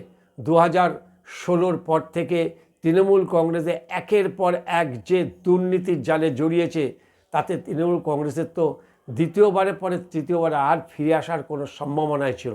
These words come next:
না। কিন্তু তৃতীয়বারে ফিরে এসেছে, আর বেশি করে আসন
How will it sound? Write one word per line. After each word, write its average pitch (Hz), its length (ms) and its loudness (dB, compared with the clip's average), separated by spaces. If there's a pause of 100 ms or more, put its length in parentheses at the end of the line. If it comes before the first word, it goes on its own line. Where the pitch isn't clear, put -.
না। 151 120 -20 (640)
কিন্তু 170 220 0
তৃতীয়বারে 165 640 2
ফিরে 180 220 2
এসেছে, 196 320 -2 (540)
আর 156 100 0 (160)
বেশি 165 300 2
করে 220 220 4
আসন 202 280 0